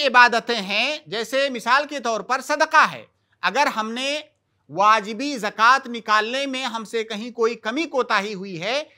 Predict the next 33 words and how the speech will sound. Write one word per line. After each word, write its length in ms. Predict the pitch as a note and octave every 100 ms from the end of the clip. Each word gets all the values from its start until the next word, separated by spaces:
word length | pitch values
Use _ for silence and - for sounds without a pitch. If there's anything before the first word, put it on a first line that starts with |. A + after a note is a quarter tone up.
| _ A3+
तो 60 | A3
हमारे 440 | F3+ F#3+ A3+ C4+
पास 340 | C4 G#3+ B3 F#3+
जो 160 | A#3
नफली 420 | G#3+ G3 A3 C4+ D4
सदकात 600 | A#3 G#3 G3+ G#3 A#3+ -
हैं, 280 | A3 C4+ D4 _ _ A#3
उन 120 | B3+
नफली 380 | A3 G3+ G#3+ C#4
सदकात 580 | B3 A3 B3 B3 B3 B3+
के 160 | B3 G3+
ज़रिया 320 | F#3+ G#3+ B3
से 220 | A#3+ C#4 D4+ _ _ -
अल्लाह 380 | F3+ G3+ B3+ A#3
रब्बुल 200 | G3+ G#3+
आलमीन 440 | F#3+ G3 B3 D4+ D4+
इन 140 | A3+ G3
कमियों 380 | F#3+ G#3 C4+
और 200 | C4 A#3+ A3
कोताहियों 500 | A#3 C4 C4 C#4+ D4
को 120 | D#4
दूर 200 | D#4 E4
कर 140 | A#3 F#3+
देगा। 340 | E3+ C3 G#2+ - _ _ _ -
इसी 200 | C4+ E4+
तरह 220 | D#4+ D4+ C#4+
से 140 | D#4+ B3+ F3
दूसरी 380 | C4+ E4 F4 A#3
जितनी 420 | C4+ D4+ E4 D4
भी 140 | B3 D4+
इबादतें 500 | C4+ B3+ A#3 A#3 A3
हैं, 280 | F3 B2+ A#2+ _ _ _
हर 320 | - B3+ E4